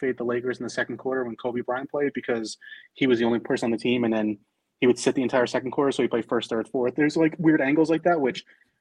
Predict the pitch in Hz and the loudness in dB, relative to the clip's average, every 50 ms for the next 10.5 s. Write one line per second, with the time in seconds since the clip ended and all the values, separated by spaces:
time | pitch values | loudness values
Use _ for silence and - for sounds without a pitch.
0 | _ _ _ - 147 170 190 185 - - 208 214 220 208 208 - - 143 135 127 | _ _ _ -4 0 0 0 0 0 0 0 0 0 -4 -6 -6 -8 -6 -2 -2
1 | 120 107 101 - - - - - - 156 139 - 175 170 - 165 - - 123 120 | -2 -2 -2 -6 -12 -18 -16 -4 -4 -2 0 2 0 2 2 0 -2 0 -2 -2
2 | 135 139 127 117 117 117 127 131 131 127 - 175 196 202 190 170 151 156 143 143 | 0 0 0 0 0 -2 -2 -4 -4 -4 -6 -4 0 0 0 0 -2 -4 -6 -4
3 | 127 131 120 - - _ - 143 143 170 180 - 156 120 120 120 143 165 160 135 | -6 -6 -6 -8 -10 _ -8 -4 -2 -2 0 0 -2 -2 0 -2 -2 0 -2 -2
4 | 117 120 110 - 131 - - 95 117 143 139 113 107 104 - _ _ _ _ _ | -2 -4 -2 -2 -2 -2 -2 -4 -4 -2 -2 -2 -4 -6 -10 _ _ _ _ _
5 | _ _ _ - - - 127 - - - - 131 123 127 127 117 117 123 151 160 | _ _ _ -16 -16 -16 -16 -18 -14 -8 -6 -4 -4 -2 -4 -2 0 -2 -2 -2
6 | - - 143 - - 131 123 - - - 127 131 120 107 98 104 - - 123 123 | -2 -2 -2 0 0 -2 -2 -2 -2 0 0 0 0 0 -4 -6 -4 -4 -4 -2
7 | 117 107 - - 123 - - 113 - 110 101 - 107 - - 107 - - 113 107 | -2 -6 -4 -4 -6 -4 -4 -8 -8 -6 -8 -8 -8 -8 -6 -6 -2 0 0 0
8 | 107 104 101 101 107 107 107 104 104 101 101 95 95 - - 107 98 - - 95 | 0 -2 -2 -2 -2 -2 0 -2 -4 -4 -4 -6 -8 -6 -6 -8 -8 -6 -8 -8
9 | 95 92 - - - _ - - - - - - - - 120 117 107 104 101 98 | -8 -8 -10 -12 -16 _ -20 -20 -20 -20 -20 -20 -10 -2 0 2 2 2 0 -2
10 | 98 98 - - 123 151 135 139 127 - | -4 -6 -4 4 4 6 6 6 2 2